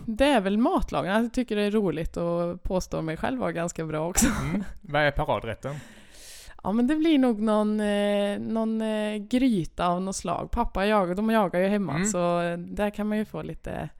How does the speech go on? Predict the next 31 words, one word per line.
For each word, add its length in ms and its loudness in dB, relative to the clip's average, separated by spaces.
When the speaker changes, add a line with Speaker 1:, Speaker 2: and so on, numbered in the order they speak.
Speaker 2:
Älg, 300 -6
Speaker 1:
lite 160 0
bidrag 680 0
ifrån. 340 -2
Speaker 2:
älg, 180 -6
Speaker 1:
Älg 300 6
och 60 6
Speaker 2:
gryta. 120 6
Speaker 1:
vildsvin. 560 -2
Speaker 2:
Ja, 240 -2
härligt. 480 -10
Speaker 1:
Ja. 240 -6
Speaker 2:
Vilken 340 -2
är 60 4
din 140 -2
bästa 300 -2
egenskap? 800 -6
Och 60 -6
då 60 -4
menar 240 -2
jag 60 -4
inte 100 -10
som 220 -6
idrottskvinna, 720 -8
utan 260 -8
som 300 -10
person. 500 -8
Speaker 1:
Mm, 1080 -10
jag 240 -4
tror 240 0
nog 220 0